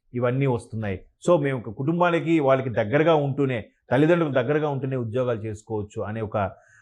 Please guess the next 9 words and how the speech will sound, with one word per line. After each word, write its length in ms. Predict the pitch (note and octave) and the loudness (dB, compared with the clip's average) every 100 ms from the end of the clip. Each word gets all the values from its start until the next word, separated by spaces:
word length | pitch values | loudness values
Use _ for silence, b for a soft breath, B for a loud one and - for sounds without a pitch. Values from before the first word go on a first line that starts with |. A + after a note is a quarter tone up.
| b | b
భరోసా 420 | G2 A#2+ G3+ B3+ A#3+ | 0 6 6 6 4
కల్పిస్తుంది 540 | F#3 E3+ F3+ E3 C3+ | 2 0 -2 -4 -2
కూటమి 280 | C#3+ D#3+ C3+ | 0 2 2
ప్రభుత్వం. 540 | C#3 C#3 C#3+ A#2+ A2+ - _ - G2 | 0 -2 -4 -8 -8 -16 _ -16 -2
తద్వారా 540 | B2 G#2+ B2+ D3 F#3+ G#3+ | 0 2 4 4 4 2
డెవలప్‌మెంట్ 580 | A2+ A#2 E3 F3 F3 | 2 4 4 2 -4
కూడా 200 | E3+ D#3+ | -2 -2
అలాగే 260 | C3 A2 G2 | -2 -2 -2
ఉంది. 220 | E2+ E2 | -6 -10